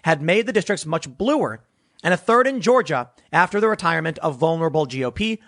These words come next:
Rob Woodall. The spate of Democratic losses were not limited to any one geographic region. In rural Minnesota, Rep Collin Peterson, a fifteen-term veteran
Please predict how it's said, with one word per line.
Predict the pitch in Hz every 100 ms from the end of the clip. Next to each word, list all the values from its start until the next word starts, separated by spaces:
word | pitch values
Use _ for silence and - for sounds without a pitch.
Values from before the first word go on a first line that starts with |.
| _
Rob | 123 156 135
Woodall. | 170 196 95 - _ _ _ _ _ _ _ -
The | 117
spate | - 165
of | 185
Democratic | 170 170 165 156
losses | 143 165 - 110 - _ - _
were | 160 160
not | 180 -
limited | 196 196 190
to | - 156
any | 180
one | 175 165 160
geographic | 143 151 143 135 127
region. | 202 147 120 90 _ _ - -
In | 151 160
rural | 147 226 226
Minnesota, | 226 - 220 185 107 _ -
Rep | 156 -
Collin | 160 190 202
Peterson, | - 226 226 - 120
a |
fifteen-term | 113 214 226 - 226 214 208 202
veteran | 175 220 135